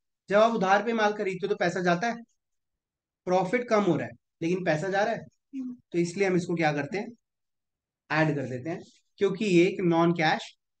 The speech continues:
expense को indicate करता है। Clear है? तो ऐसे ही हम change in working capital वाला जो part लेकर आते हैं, वो इसलिए लेकर आते हैं ताकि कुछ चीजें जो cash flow को affect कर रही हैं, वो आ जाए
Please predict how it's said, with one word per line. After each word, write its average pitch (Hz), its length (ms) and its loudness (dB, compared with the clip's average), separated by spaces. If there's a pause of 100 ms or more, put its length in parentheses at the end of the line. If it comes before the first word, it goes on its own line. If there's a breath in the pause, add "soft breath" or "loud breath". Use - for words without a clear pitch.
(320)
expense 208 540 -4
को 208 100 2
indicate 143 420 -2
करता - 240 -20
है। - 40 -20 (460)
Clear 214 220 4
है? 254 60 -2 (480 soft breath)
तो 208 60 6
ऐसे 208 300 4
ही 240 320 2 (240 loud breath)
हम 233 200 4
change 233 360 4
in 247 100 2
working 247 320 0
capital 214 360 0
वाला 208 180 4
जो 202 120 -2
part 180 280 -4
लेकर 185 220 -2
आते 160 180 0
हैं, 196 60 -4
वो 196 60 -4
इसलिए 196 240 -4
लेकर 180 180 0
आते 156 140 -2
हैं 190 60 -6
ताकि 220 240 -4
कुछ 240 200 -4
चीजें 226 180 -2
जो 247 80 0 (100)
cash 214 300 4
flow 247 140 -2
को 240 100 0
affect 220 240 0
कर 190 100 2
रही 180 100 0
हैं, 190 80 0
वो 185 100 4
आ 147 100 6
जाए 175 220 -2